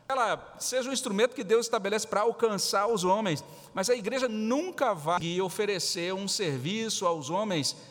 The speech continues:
cinco estrelas, em que você vai dizer: "Ah, agora eu posso ava-, avaliar aqui, e essa aí tá dentro dos critérios que eu quero. Achei a igreja, né, e agora eu vou continuar acompanhando, depois que me... para ver se ela tá atendendo às minhas necessidades todas."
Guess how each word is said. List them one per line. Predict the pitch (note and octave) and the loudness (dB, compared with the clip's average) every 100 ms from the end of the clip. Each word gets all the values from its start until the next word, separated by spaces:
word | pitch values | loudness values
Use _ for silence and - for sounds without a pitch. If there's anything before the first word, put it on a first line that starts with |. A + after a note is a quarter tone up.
| - | -10
cinco | - - - - G#3 G#3+ A#3+ | -2 0 2 0 0 -2 -2
estrelas, | A#3 - G3 G#3 G3+ C#3 A#2+ - - - - - _ _ _ - - | -2 -2 0 2 4 2 2 -4 -8 -10 -20 -20 _ _ _ -20 -16
em | D#3+ | -6
que | |
você | G3+ F#3 | -4 0
vai | G3 | 0
dizer: | D3+ D3 | 0 0
"Ah, | D3 | 0
agora | B2+ D#3 | 0 -2
eu | |
posso | E3+ F3 D#3 | 0 -2 -2
ava-, | E3 D#3+ - | -2 -2 -2
avaliar | D#3 C#3+ D#3+ D3+ C#3 | -2 0 0 0 0
aqui, | B2+ C3+ D#3+ F#3+ - - _ _ _ _ _ _ | -4 -6 -6 -8 -20 -20 _ _ _ _ _ _
e | C3+ D3 D3+ C3+ B2 - - | -8 -6 -4 -6 -8 -16 -16
essa | A2+ A2 - | -10 -8 -6
aí | - | -8
tá | D3 - C#3+ | -8 -8 -8
dentro | C3+ D#3 | -6 -8
dos | - - | -6 -8
critérios | D#3+ - D3 D3 | -8 -4 -6 -4
que | E3+ | -8
eu | E3 | -8
quero. | D#3 B2+ | -8 -8
Achei | C3 B2 D3+ D#3+ | -6 -8 -8 -6
a | |
igreja, | C#3+ C#3 D3 D3+ D#3 - - - - | -6 -6 -4 -4 -6 -10 -20 -20 -10
né, | C#3+ | -6
e | D3+ | -4
agora | C#3+ D3+ | -2 -2
eu | D#3+ | -4
vou | D3+ | -4
continuar | E3+ G#3 - G3 F#3 | -6 -8 -6 -4 -4
acompanhando, | A3 C#4 C#4+ C5 A#4+ A#3 F3 | -2 -6 -2 0 0 0 -2
depois | D3+ - F3 | -4 -6 -8
que | A#3 | -8
me... | |
para | - F#3 | -8 -4
ver | E3+ F3 | -2 -2
se | F3+ | -2
ela | G3+ | -4
tá | G3 F3 | -2 -2
atendendo | F3+ A3 F#3+ F3+ G#3 | -2 -4 -4 -4 -4
às | G3+ | -4
minhas | G#3 G3+ | -4 -8
necessidades | G3+ F3+ E3+ F#3 D#3+ F#3 - | -6 -6 -4 -4 -4 -2 -2
todas." | - G3+ D3+ | 0 2 0